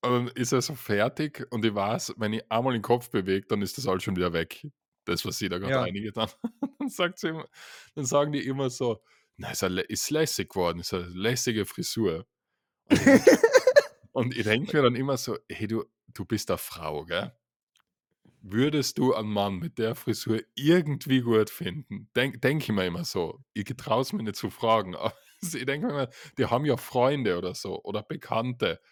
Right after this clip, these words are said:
Speaker 1: Da schaut doch <laughs> keiner so aus wie ich nach dem Friseur.“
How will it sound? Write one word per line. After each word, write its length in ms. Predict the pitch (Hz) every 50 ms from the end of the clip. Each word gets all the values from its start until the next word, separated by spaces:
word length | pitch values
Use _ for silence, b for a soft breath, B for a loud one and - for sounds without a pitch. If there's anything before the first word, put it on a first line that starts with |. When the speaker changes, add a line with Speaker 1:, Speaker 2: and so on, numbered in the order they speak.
| b b
Speaker 1:
Da 100 | - 104
schaut 360 | - - - 113 113 131 - 156
doch 160 | 135 - -
<laughs> 0 |
keiner 500 | - - - - 107 - - - 123 - -
so 420 | - - - - - 123 120 127 110
aus 540 | 85 87 104 - - 196 - - - - - B B B 147 131 120 B
wie 320 | - 127 127 117 131 143 156
ich 40 | 156
nach 240 | 139 123 120 - -
dem 100 | 113 101
Friseur.“ 760 | - - 117 107 - - - 123 123 127 107 92 - 131 -